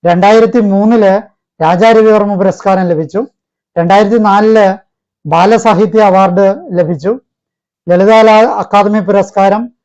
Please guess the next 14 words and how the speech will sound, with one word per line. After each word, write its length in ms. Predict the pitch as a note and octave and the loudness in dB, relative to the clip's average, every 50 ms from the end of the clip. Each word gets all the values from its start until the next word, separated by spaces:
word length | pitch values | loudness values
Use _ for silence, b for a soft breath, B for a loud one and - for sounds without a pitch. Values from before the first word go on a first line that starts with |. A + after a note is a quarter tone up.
| _ _ _ _ _ D3 | _ _ _ _ _ -6
ബഷീർ 360 | D#3+ E3 - - A#3 B3 A#3+ | -6 -6 -2 0 0 0 0
പുരസ്കാരം, 720 | G3 G#3+ G3 G3+ G3+ - - G3+ G3 G3 G3 G#3+ A#3 B3 _ _ _ _ _ _ | 0 0 -2 -2 -2 -2 -2 -2 0 0 0 -2 -4 -10 _ _ _ _ _ _
സഹോദരൻ 500 | _ - F#3 E3 D#3 F#3 G#3 G#3+ A3 A3 | _ -6 -6 -2 0 0 0 2 0 0
അയ്യപ്പൻ 460 | G#3+ G3+ F#3+ F#3 G#3+ A3+ A#3 A#3+ A3 | 0 -2 -2 -2 -2 -2 0 -2 0
അവാർഡ് 420 | G#3+ G3 G3 G3 F3+ F3 F#3+ G3+ F#3+ | 0 0 0 0 0 0 -2 -2 -2
തുടങ്ങി 280 | F#3+ F#3 F#3+ F#3 G3 | -2 -2 -2 -4 -4
നിരവധി 360 | G3+ F#3 F3 F3+ F3+ G3+ G3 G#3+ | -4 -2 -2 -2 -2 0 0 0
അംഗീകാരങ്ങൾ 760 | G3+ F#3+ F#3 F#3 F#3+ F#3+ F#3+ F#3+ F#3 F#3 F3+ F3+ F3 F3 - _ _ _ _ _ _ _ | -2 -2 -4 -8 -8 -4 -4 -2 -2 -2 -2 -4 -6 -8 -8 _ _ _ _ _ _ _
അദ്ദേഹത്തിന് 720 | E3+ D#3 F3+ F3+ F3+ E3+ F3 F3 F3+ F3 E3+ F3 A#3 E3+ | -4 -2 0 0 0 -2 -2 -4 -4 -4 -4 -6 -6 -6
ലഭിച്ചിട്ടുണ്ട്. 480 | E3 D3+ D#3+ D3 E3 D#3 D3 B2+ A2 - _ _ _ _ _ _ _ _ _ _ _ _ _ _ _ _ | -6 -6 -4 -6 -6 -8 -8 -10 -16 -20 _ _ _ _ _ _ _ _ _ _ _ _ _ _ _ _
അദ്ദേഹത്തെ 400 | E3 D#3 F#3+ G3 G3 G#3 G#3+ G#3+ | -4 0 0 0 2 2 0 0
സംബന്ധിച്ചുള്ള 540 | F#3+ - G#3+ G#3 G#3 G3+ G#3 F3+ G3+ G#3 G3+ | 0 -2 -4 -2 -2 -2 -2 -2 -2 -2 -2
പുസ്തകങ്ങളെ 500 | G3+ G3 F3+ - - G3+ G#3 G#3+ G#3+ G#3+ | -2 -4 -8 -4 -2 -2 0 0 -2 -2
നോക്കാം. 540 | G3 F#3 F3+ E3+ - F#3+ G3+ A#3+ C4 - | -2 -2 -4 -2 -2 -4 -4 -4 -6 -14